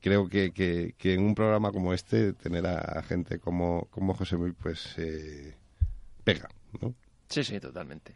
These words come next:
Speaker 2: totalmente.
Speaker 1: Bueno, cuéntame, ¿qué, qué más?
Speaker 2: Bueno, pues os traigo un coche muy especial, de una marca también muy, muy british, eh, el último modelo de, de Aston Martin, el Hemley Regata D B once.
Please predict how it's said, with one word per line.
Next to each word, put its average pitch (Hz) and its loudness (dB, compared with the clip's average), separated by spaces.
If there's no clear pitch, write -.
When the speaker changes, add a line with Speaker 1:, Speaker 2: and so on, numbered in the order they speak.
Speaker 2:
totalmente. - -18
Speaker 1:
Bueno, 117 8
cuéntame, 113 6
¿qué, 104 6
qué 113 0
más? 107 2
Speaker 2:
Bueno, 156 12
pues 135 8
os 127 2
traigo 143 10
un 143 4
coche 185 6
muy 120 2
especial, 156 2
de 117 -4
una 110 2
marca 110 2
también 107 0
muy, 101 -2
muy 113 2
british, 135 0
eh, 107 2
el 107 2
último 131 4
modelo 127 6
de, 117 4
de 113 4
Aston 117 2
Martin, 139 0
el 95 -4
Hemley 123 4
Regata 120 6
D 120 6
B 98 2
once. 90 -4